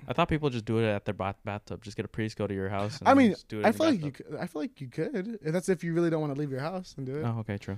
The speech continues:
Speaker 2: Like, bro, let me, I'm gonna pay a priest real quick to come over here. Do
Speaker 1: Love this.
Speaker 2: it.
Speaker 1: I feel like they would drown you for real. <laughs>
Speaker 2: Dude, that's what I was thinking. Like, if I were to ever get baptized, bro, I'd be like, "Okay,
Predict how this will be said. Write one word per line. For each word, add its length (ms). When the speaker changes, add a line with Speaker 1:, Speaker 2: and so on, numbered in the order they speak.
Speaker 2:
Like, 140
bro, 180
let 120
me, 60
I'm 100
gonna 80
pay 160
a 60
priest 300
real 120
quick 200
to 60
come 120
over 160
here. 180
Do 180
Speaker 1:
Love 140
this. 80
Speaker 2:
it. 60
Speaker 1:
I 20
feel 140
like 100
they 80
would 140
drown 320
you 160
for 220
real. 260
<laughs> 180
Speaker 2:
Dude, 240
that's 200
what 120
I 120
was 160
thinking. 320
Like, 200
if 100
I 80
were 100
to 60
ever 160
get 160
baptized, 420
bro, 220
I'd 80
be 80
like, 200
"Okay, 340